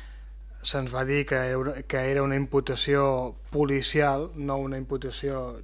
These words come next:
judicial, i la nostra posició va ser que acceptàvem i crèiem que era una molt bona postura la del senyor Toro, la d'apartar-se voluntàriament de les seves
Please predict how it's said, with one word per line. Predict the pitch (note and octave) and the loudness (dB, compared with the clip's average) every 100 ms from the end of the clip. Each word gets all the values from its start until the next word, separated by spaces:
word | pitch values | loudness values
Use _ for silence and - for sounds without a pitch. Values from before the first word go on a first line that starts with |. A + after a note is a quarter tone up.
| B2+ | -8
judicial, | C3+ B2+ B2 - D3 C#3 F#3 - - - - - - - - - - - - | -4 -2 0 2 2 2 -4 -10 -14 -14 -14 -14 -14 -14 -14 -14 -16 -10 -4
i | C#3+ | -2
la | B2 | -2
nostra | A#2 B2 D3 C3+ | -4 -4 -4 0
posició | C#3 C3 C#3 | 0 0 0
va | C#3+ | 0
ser | C#3+ C3+ B2+ B2 A#2 A#2 - - - - - - | 0 -4 -4 -6 -8 -10 -12 -14 -16 -16 -12 -8
que | A#2+ A#2 A#2 A2+ A2+ G2 - - - - - - | -8 -6 -8 -10 -10 -10 -12 -14 -16 -16 -12 -8
acceptàvem | C3 - C3+ A#2 D3 D3+ C#3 C3 | -4 -2 -2 4 8 8 6 2
i | |
crèiem | C3+ C#3 C#3 B2+ A#2+ | 2 4 2 0 -6
que | - B2+ | -6 -4
era | C3 C3+ | 0 0
una | C3 C3+ C3+ | 0 0 2
molt | C#3 D3 C#3+ | 4 6 6
bona | D3 | 4
postura | C#3 C#3 - D3 | 4 0 0 0
la | C3+ B2+ | 2 2
del | B2 | 0
senyor | - C3 C#3 | -2 -2 0
Toro, | C#3+ C#3 B2 | 2 2 0
la | B2 B2+ | -2 -2
d'apartar-se | B2 B2+ B2+ C#3+ C#3 C#3+ | -2 -4 -2 -2 -2 -6
voluntàriament | C3 B2+ C3 D3 C#3 C3+ C#3+ B2+ A#2 - - - - - - | -6 -6 -4 -2 -2 -2 -4 -4 -8 -12 -14 -14 -14 -14 -10
de | C3 B2 | -6 -4
les | A#2+ - | -2 -2
seves | C3+ C3 B2 B2 A#2 - | -2 -2 -2 -4 -2 -2